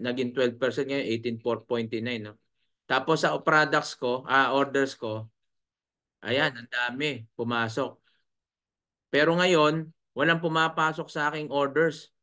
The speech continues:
Natutuwa naman ako. Kasi ang daming pumasok sa akin nung nakaraan yan, no? Ilang page yan, no?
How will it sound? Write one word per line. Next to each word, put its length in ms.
Natutuwa 560
naman 320
ako. 320
Kasi 240
ang 120
daming 280
pumasok 400
sa 240
akin 120
nung 160
nakaraan 400
yan, 160
no? 80
Ilang 240
page 280
yan, 180
no? 20